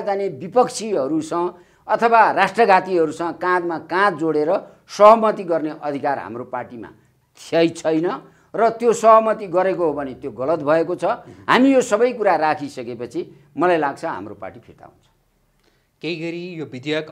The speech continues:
Speaker 2: अगाडि बढाउने कुरामा जुन
Speaker 1: केही
Speaker 2: सहमति
Speaker 1: गरिमा
Speaker 2: त जनाइसक्यो, एकैछिन है, यो विधेयक संसदबाट पारित भयो भनेदेखि थपडी तपाईँको पार्टीका सांसदहरूले संसदमा ठोके भनेदेखि, टेबुल ठोके भनेदेखि, पास गरायो भनेदेखि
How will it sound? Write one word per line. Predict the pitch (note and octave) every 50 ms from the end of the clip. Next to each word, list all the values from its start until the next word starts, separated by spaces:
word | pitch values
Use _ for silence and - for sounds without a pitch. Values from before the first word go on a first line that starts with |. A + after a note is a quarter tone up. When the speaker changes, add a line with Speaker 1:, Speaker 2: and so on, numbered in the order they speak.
| - -
Speaker 2:
अगाडि | C3+ C#3+ C3+ C3+ C3+
बढाउने | B2 B2+ B2+ B2+ B2 A#2+ A#2+ A#2+ A#2
कुरामा | A#2+ - C3 B2+ A#2+ A2+ A2 B2 D#3 A3 A3+ E3+
जुन | C3 D#3 D#3+
Speaker 1:
केही | G#3 A3
Speaker 2:
सहमति | A#3 A#3+ A#3 A3+ A3+
Speaker 1:
गरिमा | A3+ G3+ E3 D3 -
Speaker 2:
त | B2+
जनाइसक्यो, | D#3+ F3 F3+ F3+ F3 F3 F3 E3+ D3 E3 E3+
एकैछिन | E3+ E3 D#3+ F3 D#3+ E3 D#3 C3+
है, | C#3 E3+ G3+ F#3 - - _ _ - - _ _ _ C#3
यो | D#3 B3+
विधेयक | C4 C#4 A#3+ G#3+ A#3 F#3+ D3+ - - - _ _
संसदबाट | - - A#3 G#3 G#3+ - A#3+ F#3 F3+ F#3 F3 E3+ - C3 G#2 - - - _ _ _ _ _ _ _ -
पारित | E3 E3+ F3+ F#3 - -
भयो | B2 A#2+ G2+ A#2+ D#3 E3+ D3
भनेदेखि | A#2+ - G#2+ A#2+ A#2 B2 A#2+ - - F#3 A3 B3+ - _ _ _ _ _ - -
थपडी | F#3 F#3 A3 A#3 G#3+
तपाईँको | - G3+ F#3+ F#3+ F#3 F#3+ F3+ F#3 F3
पार्टीका | F3 E3+ E3 E3 E3+ - D#3+
सांसदहरूले | D3+ - E3+ D#3+ D3+ D3+ - D#3 C3 A#2 A#2 A#2 B2 C3+ D3 D3+ D3+ C#3+ C#3 - _ _
संसदमा | - - F3 E3+ D#3+ - E3+ D#3+ C#3 D3+ C#3+ C3+ - - -
ठोके | - - F3+ F3 F3+ F3+ E3+ D#3+
भनेदेखि, | B2+ A2 G#2+ A2+ A#2 B2+ A#2+ - B2+
टेबुल | B2+ - D3+ C#3 C#3 C3 -
ठोके | - _ G3 F#3 F#3 F#3+ F3 D#3+
भनेदेखि, | C3+ A2 G2+ G#2+ - C3 A#2+ C#3+
पास | C3+ - C#3 C#3 C3 - - C#3
गरायो | C3+ B2+ B2 A#2+ A2+
भनेदेखि | G2+ G#2 G#2+ B2 A#2+ D#3 D#3